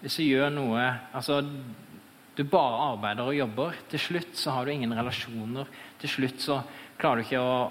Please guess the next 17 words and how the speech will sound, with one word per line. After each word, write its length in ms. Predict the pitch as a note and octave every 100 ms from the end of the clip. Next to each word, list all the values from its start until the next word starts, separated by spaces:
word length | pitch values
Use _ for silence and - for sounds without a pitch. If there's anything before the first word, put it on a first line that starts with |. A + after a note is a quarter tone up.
| -
å 60 | B2+
hvile, 460 | C3+ D#3+ A#2+ G#2 C3+
fordi 160 | - B2
at 140 | B2
du 100 | B2
bare, 220 | B2 A2 A2+
du 120 | A#2+
må 160 | A#2 B2
jobbe 260 | A#2 G#2
og 60 | A#2+
jobbe 240 | A2+ A2
og 60 | A#2+
jobbe. 220 | G#2 G#2+ C3 - - - - - -
Er 80 | C#3+
det 100 | D#3+
ikke 140 | G#3
sant 640 | - F#3 A3 A3 - -